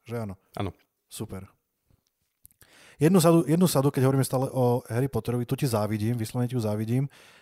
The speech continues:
Speaker 1: Ty máš, e, to bolo, myslím, G V Pčko Pohyblivé schody.
Speaker 2: Mhm.
Speaker 1: A myslím si dokonca, dá, nemyslím, viem to úplne určite, že v jednom setupe a kedy ľudia dávali dokopy nejaké tie možné, e,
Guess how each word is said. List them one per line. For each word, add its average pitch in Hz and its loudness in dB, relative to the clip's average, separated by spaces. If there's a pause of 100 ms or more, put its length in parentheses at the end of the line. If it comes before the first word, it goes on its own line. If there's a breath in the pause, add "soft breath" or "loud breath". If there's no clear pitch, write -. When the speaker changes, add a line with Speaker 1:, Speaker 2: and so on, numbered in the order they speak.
(120)
Speaker 1:
Ty 131 4
máš, 127 2
e, 113 -6
to - -6
bolo, 131 0
myslím, 127 -2
G 113 0
V 135 0
Pčko 127 -2
Pohyblivé 127 0
schody. 110 -2
Speaker 2:
Mhm. 147 2 (560 soft breath)
Speaker 1:
A - -4
myslím 180 2
si 139 -4
dokonca, 131 -2 (560 soft breath)
dá, 135 0
nemyslím, 117 -2
viem 123 0
to 117 -4
úplne 123 0
určite, 135 0 (400 soft breath)
že 113 0
v 135 2
jednom 175 0
setupe 139 -2 (400)
a 120 -2 (300)
kedy 120 -6
ľudia 135 2
dávali 131 2
dokopy 120 0
nejaké 120 -2
tie 135 -6
možné, 123 0
e, 120 -4